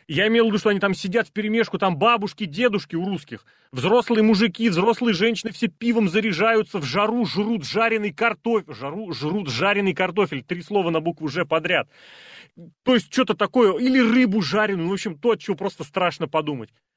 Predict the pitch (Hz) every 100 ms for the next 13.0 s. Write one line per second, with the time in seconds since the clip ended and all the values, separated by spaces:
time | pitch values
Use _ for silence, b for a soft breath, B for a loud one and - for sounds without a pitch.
0 | _ 190 196 160 196 - 233 262 254 _
1 | - 233 214 185 196 202 196 175 - 202
2 | 196 175 127 - _ _ _ _ 233 233
3 | 214 196 196 165 175 160 135 131 131 151
4 | 196 185 143 131 120 156 143 127 - 147
5 | 131 117 123 120 - 135 _ B B 175
6 | - 233 - 247 240 214 - 190 180 175
7 | 190 190 233 247 - 180 254 320 226 240
8 | - 226 190 143 165 180 147 190 220 247
9 | 220 190 147 _ - 180 170 165 143 -
10 | 180 175 170 240 165 - 196 175 147 165
11 | - 190 160 233 247 170 156 170 175 156
12 | 185 - 180 175 - 202 220 208 156 113